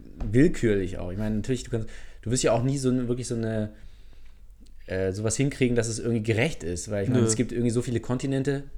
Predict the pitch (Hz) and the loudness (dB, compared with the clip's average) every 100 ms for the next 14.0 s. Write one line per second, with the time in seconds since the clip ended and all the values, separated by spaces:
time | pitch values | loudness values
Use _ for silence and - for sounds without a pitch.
0 | - - 113 107 - 127 123 120 113 113 | -8 -6 -2 -2 0 0 2 0 0 2
1 | 120 123 120 - 110 - 117 - 135 113 | 4 2 -2 -4 -4 0 2 2 6 8
2 | 120 - 123 - 117 120 110 113 - - | 10 8 6 6 6 4 2 0 0 -4
3 | - - - 113 - 131 101 101 117 139 | -8 0 2 2 2 0 0 0 0 -2
4 | - 156 - - - 123 - 120 95 98 | -2 -2 -2 -2 0 -2 -2 -4 -4 -4
5 | 101 101 - - - - - - - - | -6 -8 -16 -20 -20 -20 -20 -20 -18 -6
6 | - 107 107 - - 113 113 - - - | 2 4 4 2 0 12 12 12 12 12
7 | - - - - 127 165 - 185 202 233 | 10 8 2 2 4 4 0 -4 -4 -6
8 | - - - 131 - - - 160 165 - | -12 -10 -2 0 4 4 6 4 4 4
9 | 123 160 160 131 - 107 87 95 90 - | 4 4 2 0 0 0 0 -6 -8 -16
10 | - - - - - 139 107 123 - 143 | -20 -18 -20 -12 -6 -2 0 0 0 0
11 | 113 104 107 117 - 104 - 95 135 143 | 0 -2 -6 -8 -8 -10 -4 -2 0 0
12 | 123 104 113 - 151 143 131 - - 120 | -2 -4 -4 -4 -6 -6 -6 -10 -12 -12
13 | 113 110 131 127 117 131 - 135 139 - | -10 -8 -6 -8 -10 -12 -10 -8 -8 -10